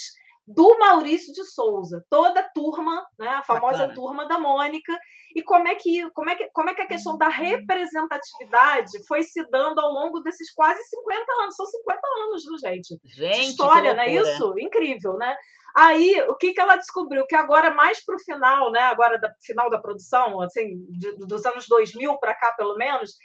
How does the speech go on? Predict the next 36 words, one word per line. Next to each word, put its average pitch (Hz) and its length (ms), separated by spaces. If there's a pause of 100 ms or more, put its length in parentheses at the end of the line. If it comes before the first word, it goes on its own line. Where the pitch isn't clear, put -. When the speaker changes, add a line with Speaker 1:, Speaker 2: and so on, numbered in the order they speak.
(380)
Speaker 1:
a, 247 260
a 269 100
turma 339 380
da 269 160
Mônica, 262 720 (300)
é, 240 580 (120)
teve 381 460
que 320 180
baixar 302 440
a 262 40
guarda 254 560
para 269 160
a 269 40
questão 294 260
da 269 100
representatividade. 262 1200 (300)
Speaker 2:
Isso. 269 80
Speaker 1:
Antes, 311 640 (200)
o 302 120
único 466 240
personagem 339 540
negro 359 640
que - 80
eles 262 180 (160)
tinham 285 560 (320)
era 269 280
o 285 100
Pelezinho. 320 640
Lembra 320 220
do 330 80
Pelezinho? 277 640
Speaker 2:
Lembro. 202 600
Speaker 1:
Todo 277 180
mundo 320 200
lembra, 220 400
né? 247 180